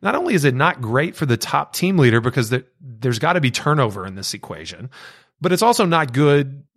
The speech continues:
for the underling or the minion because they don't build the skills necessary to have a fruitful career long term. So why would you go about this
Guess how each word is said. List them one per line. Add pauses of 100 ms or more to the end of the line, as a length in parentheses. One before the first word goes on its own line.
for
the
underling
or
the
minion
because (220)
they
don't
build
the
skills
necessary
to
have
a
fruitful
career
long
term. (520)
So (360)
why
would
you
go
about
this